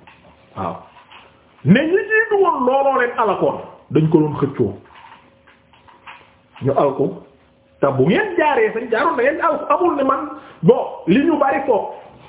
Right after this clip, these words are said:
Ñun daal, yow bu dee Yonent bi alayhi salaatu salaam ay wax lii saxaabaam yi, mooy xeetam lay wax ñépp ci ginnaaw.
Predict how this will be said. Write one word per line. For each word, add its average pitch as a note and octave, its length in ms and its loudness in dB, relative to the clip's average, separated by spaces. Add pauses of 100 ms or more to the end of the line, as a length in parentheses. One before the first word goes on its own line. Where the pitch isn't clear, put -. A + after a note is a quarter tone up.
(640)
Ñun A#3+ 280 4
daal, C4+ 380 0 (760)
yow G#3 200 4
bu A#3 100 2
dee B3 140 2
Yonent C4+ 220 -2
bi A#3 100 -2
alayhi G#3 160 2
salaatu F#3+ 220 0
salaam F3+ 200 0
ay E3+ 100 4
wax F3 180 0
lii E3 180 0
saxaabaam E3 500 0
yi, B3+ 60 -2
mooy F3 280 4
xeetam D4 400 0
lay E4 180 0
wax - 180 -2
ñépp A4 300 2
ci G3 120 -4
ginnaaw. E3 280 0